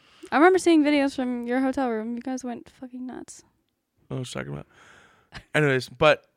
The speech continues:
Speaker 2: <clears throat> so, so knowing you, you probably have a plan, right? So
Speaker 1: I do.
Speaker 2: you have grad school. Are you
Speaker 1: Mm-hmm.
Speaker 2: looking at different places to start working and going into the real world?
Speaker 1: So athletic trainers are starting to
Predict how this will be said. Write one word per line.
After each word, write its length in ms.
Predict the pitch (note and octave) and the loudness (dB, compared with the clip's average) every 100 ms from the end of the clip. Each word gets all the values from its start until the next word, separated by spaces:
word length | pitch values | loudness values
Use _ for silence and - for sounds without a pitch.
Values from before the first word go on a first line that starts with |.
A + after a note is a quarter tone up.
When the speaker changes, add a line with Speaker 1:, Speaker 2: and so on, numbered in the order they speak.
| _ | _
Speaker 2:
<clears throat> 360 | - F#3 E3+ C#3+ | -2 0 -2 -4
so, 420 | A#2 E3 D3 C3+ B2+ - _ | 2 4 6 4 -2 -16 _
so 420 | - C#3+ B2+ A2 - - - _ - | 0 6 6 6 0 -14 -20 _ -2
knowing 320 | C3 D#3 D3 | 0 0 0
you, 120 | A#2 | 0
you 140 | A2 | -2
probably 220 | A2 A2 A2 | 0 0 0
have 100 | G2 | -2
a 60 | |
plan, 380 | A2+ - - - - - | -6 -8 -8 -16 -18 -12
right? 240 | E2 - - _ _ - | -10 -10 -14 _ _ -12
So 280 | - A#2+ G2 | -2 2 2
Speaker 1:
I 40 | |
do. 220 | F#2+ G#2+ A3+ _ _ _ _ _ | 0 -2 -6 _ _ _ _ _
Speaker 2:
you 100 | B2+ | -4
have 100 | A#2+ | -2
grad 240 | A#2+ G#2+ | -2 -2
school. 320 | - - - - | -6 -10 -14 -10
Are 80 | A2 | -6
you 100 | A2+ | -4
Speaker 1:
Mm-hmm. 80 | A2 | -4
Speaker 2:
looking 240 | A2+ A#2 | -6 -6
at 140 | G#2 | -6
different 240 | A2 A2+ A2 | -6 -10 -10
places 300 | A2 - A2 | -12 -12 -12
to 120 | - | -10
start 180 | - A2 | -6 -6
working 440 | F2 B2 D3+ D#3 | -4 -6 -4 -6
and 120 | F#3+ - | -6 -4
going 240 | G#2+ A2 | -4 -2
into 200 | G#2+ G#2 | -6 -8
the 80 | G2+ | -10
real 220 | F#2+ A2 G#2+ | -10 -8 -6
world? 320 | A#2+ B2+ - _ _ _ - - _ | -4 -4 -8 _ _ _ -20 -20 _
Speaker 1:
So 500 | - - C4+ B3+ B3+ - _ _ _ - A#3 _ _ _ - | -6 2 2 4 0 -4 _ _ _ -20 -20 _ _ _ -4
athletic 320 | C4+ E4 D#4+ | 0 0 0
trainers 420 | D#4 C#4 B3+ B3+ - | 2 2 0 -4 -6
are 100 | B3 | -8
starting 460 | - B3 A#3+ C4 | -4 -4 -2 -2
to 600 | - - C4+ C4 B3 A#3+ | -4 -2 0 2 0 -2